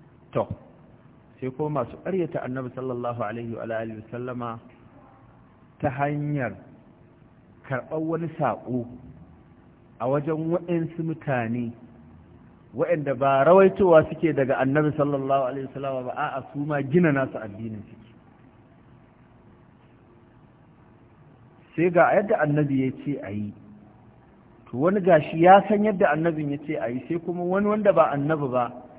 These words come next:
ya sallallahu alaihi wa sallam, ya zo da wani saƙon, su ga cewa, a'a, a ƙyale na Annabin, a ɗauki na wannan wanda ba Annabin ba, ya fi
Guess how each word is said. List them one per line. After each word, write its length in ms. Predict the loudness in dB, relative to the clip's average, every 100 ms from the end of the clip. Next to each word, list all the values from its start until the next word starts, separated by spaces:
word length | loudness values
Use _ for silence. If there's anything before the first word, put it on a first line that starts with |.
| -20 -14 -6
ya 140 | -6 -4
sallallahu 400 | -4 -4 0 2 2
alaihi 180 | -2
wa 80 | -6
sallam, 240 | -8 -8 -10 -16 -20 -6
ya 220 | 0 0
zo 240 | 4 4 6
da 100 | 6
wani 260 | 8 6
saƙon, 500 | 4 2 2 -2 -6 -6 -16 -20 -20 -20 -12
su 80 | -6
ga 120 | -6
cewa, 280 | -4 2 4
a'a, 240 | 6 4 4
a 80 | 2 4
ƙyale 320 | 6 8 6
na 120 | 4
Annabin, 500 | 2 0 0 0 0 -4
a 80 | 0
ɗauki 420 | 2 2 2 2
na 100 | 4
wannan 480 | 4 4 2 0 2
wanda 280 | 2 2
ba 180 | 4 2
Annabin 420 | 2 0 -2 -2 0
ba, 120 | 4
ya 220 | 8 6
fi 120 | 4